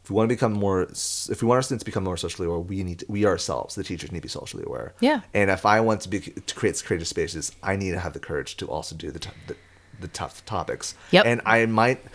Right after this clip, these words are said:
Speaker 1: you, again, as Crystal said, feel free to email us. Like, I wanna know, is this a good idea? What are your thoughts? And I know everyone, this, like, I don't know if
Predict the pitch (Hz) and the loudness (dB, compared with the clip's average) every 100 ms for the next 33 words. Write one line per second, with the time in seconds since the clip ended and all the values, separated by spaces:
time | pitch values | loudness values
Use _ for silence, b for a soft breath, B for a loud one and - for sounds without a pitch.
0 | B B - 143 139 165 101 101 113 - | B B 2 6 8 8 6 4 2 4
1 | 135 - 117 - - 156 151 - 165 160 | 2 4 4 2 0 2 4 4 4 6
2 | 143 123 127 98 73 - 95 - 110 120 | 4 4 4 4 2 2 0 2 4 6
3 | 120 120 120 117 85 101 92 104 104 98 | 8 8 6 6 4 2 2 2 4 6
4 | 87 82 92 127 139 113 113 107 92 - | 4 4 4 6 8 8 8 8 4 2
5 | 131 104 - 107 101 110 104 104 113 113 | 0 0 2 4 6 8 6 6 2 2
6 | 113 110 101 - 107 117 113 - - | 2 2 2 2 4 6 4 4 -4